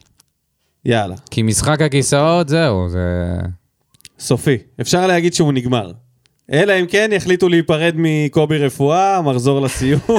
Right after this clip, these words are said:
Speaker 1: <laughs> איזה משהו כזה.
Speaker 2: שירצקי, כן, אה, נגמר
Speaker 1: יכול
Speaker 2: בכוכבית,
Speaker 1: לקרות,
Speaker 2: עדיין.
Speaker 1: נכון, עוד איזה תבוסה,
Speaker 2: עדיין.
Speaker 1: שתיים כאלה ברצף,
Speaker 2: אוטוטו,
Speaker 1: משהו.
Speaker 2: אוטוטו.
Speaker 1: אה,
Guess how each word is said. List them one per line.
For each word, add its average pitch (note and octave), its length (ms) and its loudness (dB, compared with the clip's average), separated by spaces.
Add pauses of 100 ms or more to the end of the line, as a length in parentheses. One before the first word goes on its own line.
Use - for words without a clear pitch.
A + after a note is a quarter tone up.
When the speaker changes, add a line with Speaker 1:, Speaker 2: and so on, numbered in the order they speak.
(520)
Speaker 1:
<laughs> B3 520 -16
איזה C#3 240 0
משהו D3+ 380 -2
כזה. B2 200 0
Speaker 2:
שירצקי, A2+ 360 -2
כן, D#3+ 240 -2
אה, - 440 -8
נגמר E3+ 560 -2 (100)
Speaker 1:
יכול C#3 200 0 (240)
Speaker 2:
בכוכבית, A#2 240 0
Speaker 1:
לקרות, G2+ 260 -6
Speaker 2:
עדיין. G#2+ 200 -2
Speaker 1:
נכון, G#2 220 -2
עוד B2 240 0
איזה A#2+ 180 0
תבוסה, C#3 460 0
Speaker 2:
עדיין. G3 140 2
Speaker 1:
שתיים F#3+ 400 0
כאלה D#3 300 -2
ברצף, A#2+ 360 0
Speaker 2:
אוטוטו, F2 180 -4 (140)
Speaker 1:
משהו. C#3 320 -4
Speaker 2:
אוטוטו. - 60 -14 (1300)
Speaker 1:
אה, G#2+ 640 0